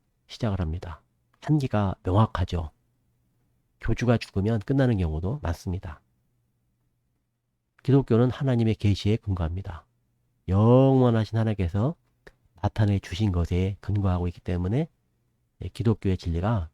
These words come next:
영원한 진리입니다. 종말론에 있어서 다루는 것은 개인적 종말이 있고 일반적 종말이 있는데, 개인적 종말은 개인 각자에게 닥칠 미래입니다.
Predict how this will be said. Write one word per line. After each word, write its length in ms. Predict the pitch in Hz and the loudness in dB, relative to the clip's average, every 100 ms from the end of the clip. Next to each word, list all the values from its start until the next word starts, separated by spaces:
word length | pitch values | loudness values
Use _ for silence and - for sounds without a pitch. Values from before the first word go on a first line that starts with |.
| - | -8
영원한 640 | 87 90 101 90 95 143 - | -2 2 2 2 0 -2 -6
진리입니다. 640 | 95 92 90 82 80 76 _ _ _ _ _ _ _ _ _ _ _ _ _ _ _ _ _ _ _ _ _ _ _ - | -4 -2 -2 -6 -10 -16 _ _ _ _ _ _ _ _ _ _ _ _ _ _ _ _ _ _ _ _ _ _ _ -6
종말론에 520 | 117 131 139 123 107 | 2 4 6 4 2
있어서 380 | 98 92 95 95 | 0 -2 -2 -2
다루는 340 | - 95 92 | -4 -4 -4
것은 460 | 87 85 85 98 151 - - | -4 -4 -4 -4 -6 -12 -6
개인적 580 | 98 110 123 - 123 - | 0 2 2 0 -2 -4
종말이 480 | - 85 90 90 85 | -10 -4 -2 -2 -2
있고 420 | 80 - 90 143 - _ | -6 -6 -6 -6 -12 _
일반적 560 | 101 98 104 92 101 - | -4 -2 0 -2 -4 -6
종말이 320 | 85 85 85 | -4 -4 -2
있는데, 500 | 78 80 104 123 80 _ _ _ _ _ _ - | -4 -4 -4 -4 -4 _ _ _ _ _ _ 0
개인적 400 | 113 127 127 - | 2 4 2 0
종말은 400 | 92 87 120 165 _ _ | 0 0 -2 -4 _ _
개인 260 | - 95 98 | -4 -2 -2
각자에게 540 | - - - 101 95 | -4 -8 -2 -2 -2
닥칠 400 | 107 92 - 104 | -4 -6 -4 -2
미래입니다. 580 | 90 82 82 90 90 | 0 -2 -2 -6 -10